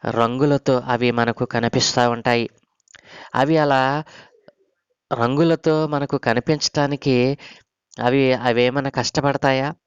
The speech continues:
అవేమైనా వడకతాయా? అంటే అవి రంగు, రంగులను పూ-, పూసుకుంటాయా?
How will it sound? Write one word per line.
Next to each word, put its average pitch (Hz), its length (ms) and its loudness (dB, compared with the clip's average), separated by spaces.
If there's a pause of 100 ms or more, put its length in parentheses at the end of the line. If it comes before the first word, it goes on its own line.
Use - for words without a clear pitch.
(1200)
అవేమైనా 131 680 2 (380)
వడకతాయా? 143 720 0
అంటే 135 640 0 (300)
అవి 131 260 2
రంగు, 123 320 2
రంగులను 143 680 -2
పూ-, 123 480 -2
పూసుకుంటాయా? 139 880 -2